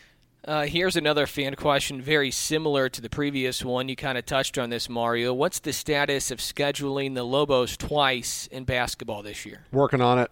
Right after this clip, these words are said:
Speaker 2: Talked to Eddie Nunez the other day, um, you know, um, in communication with Eddie and Jim Center on just trying to get everything to work. Obviously, you know, in basketball, in football, Braun and myself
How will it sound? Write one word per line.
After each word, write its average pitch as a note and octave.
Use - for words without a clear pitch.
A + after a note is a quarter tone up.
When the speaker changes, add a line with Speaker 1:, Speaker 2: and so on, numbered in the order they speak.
Speaker 2:
Talked A#2
to G#2
Eddie A2+
Nunez G#2
the G2
other F2+
day, G#2
um, F#2
you A2
know, F#2
um, F#2+
in A#2
communication G2
with -
Eddie G#2+
and G2
Jim F#2+
Center G2
on F2+
just G2
trying F#2
to F#2
get F2+
everything F#2+
to E2
work. G2
Obviously, D3+
you D3+
know, C#3
in A#2+
basketball, F#2+
in D3+
football, A2
Braun A2+
and F#2+
myself F#2